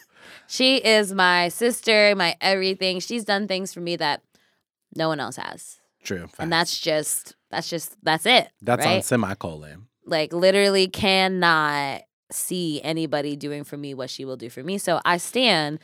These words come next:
Speaker 1: Lily. Now,
Speaker 2: Uh-oh.
Speaker 1: I do believe <laughs>
Speaker 2: Oh, God.
Speaker 1: I have a difference of opinion in this particular circumstance.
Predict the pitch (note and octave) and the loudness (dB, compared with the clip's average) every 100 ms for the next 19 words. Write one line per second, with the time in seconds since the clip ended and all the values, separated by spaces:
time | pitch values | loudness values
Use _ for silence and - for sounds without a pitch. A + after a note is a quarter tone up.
0 | _ F#3 A#3+ E3 B2+ - - _ F#3 G#3+ | _ -2 -2 0 -4 -10 -20 _ 2 4
1 | G3 D3 B2+ D#3 _ _ _ _ _ - | 4 0 -8 -14 _ _ _ _ _ -16
2 | - E2 D#2+ _ _ _ _ _ _ _ | -14 -18 -18 _ _ _ _ _ _ _
3 | _ _ _ _ _ _ _ _ _ _ | _ _ _ _ _ _ _ _ _ _
4 | _ _ _ _ F3 F3+ D#3+ C4+ C#4 G#3+ | _ _ _ _ -2 -2 4 4 6 4
5 | F3 D3 A#2 - A#2 G#2 - - _ _ | 2 0 -6 -6 -4 -4 -8 -18 _ _
6 | _ _ F2+ F2+ D2+ D#2+ _ _ _ _ | _ _ -20 -20 -20 -20 _ _ _ _
7 | _ _ _ D3+ E3+ C#3 C#3 D3+ - C#3+ | _ _ _ -8 -6 -6 -8 -10 -12 -16
8 | - B2 - _ B3 A#3+ A1+ A#1+ - F#3+ | -16 -18 -20 _ -16 -16 -18 -20 -20 -20
9 | G3 _ _ _ _ _ _ _ _ _ | _ _ _ _ _ _ _ _ _ _
10 | _ _ _ _ _ _ _ _ _ _ | _ _ _ _ _ _ _ _ _ _
11 | _ _ _ _ _ _ _ _ _ _ | _ _ _ _ _ _ _ _ _ _
12 | _ _ _ _ E3 D3+ C#3 D3 - C3+ | _ _ _ _ -4 -4 -6 -12 -14 -14
13 | B2 B2 - - - - - - - _ | -12 -12 -12 -14 -14 -20 -20 -20 -20 _
14 | _ | _